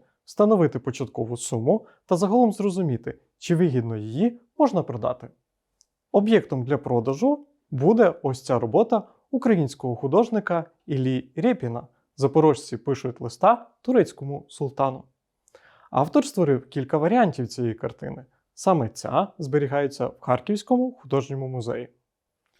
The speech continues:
Щоб почати нашу роботу з оцінки твору мистецтва, треба знати базову інформацію, наприклад,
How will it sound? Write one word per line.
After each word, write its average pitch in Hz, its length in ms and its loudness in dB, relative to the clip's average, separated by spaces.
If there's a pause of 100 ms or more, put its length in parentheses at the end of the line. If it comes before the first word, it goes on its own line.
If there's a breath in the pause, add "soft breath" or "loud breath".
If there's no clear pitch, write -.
(280)
Щоб 294 280 0
почати 175 380 2
нашу 135 300 -4
роботу 127 500 -2
з 135 100 -4
оцінки 139 420 -4
твору 120 280 -4
мистецтва, 131 680 -4 (240 soft breath)
треба 123 260 -2
знати 160 480 -2
базову 135 720 0
інформацію, 160 720 -6
наприклад, 139 560 -4